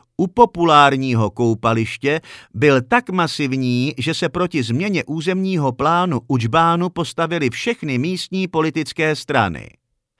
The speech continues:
Palacký vede čtvrtým rokem na radnici kontrolní výbor a kauzám s místními pozemky se dlouhodobě věnuje. Džbán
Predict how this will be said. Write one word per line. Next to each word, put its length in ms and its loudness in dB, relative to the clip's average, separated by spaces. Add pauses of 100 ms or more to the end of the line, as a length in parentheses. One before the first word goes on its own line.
(380)
Palacký 500 2
vede 220 0
čtvrtým 560 -4
rokem 340 -2
na 120 0
radnici 440 -2
kontrolní 680 -2
výbor 540 0 (280)
a 120 0
kauzám 600 0
s 100 -10
místními 640 -4
pozemky 580 -2
se 200 -4
dlouhodobě 800 -2
věnuje. 600 -4 (640)
Džbán 520 4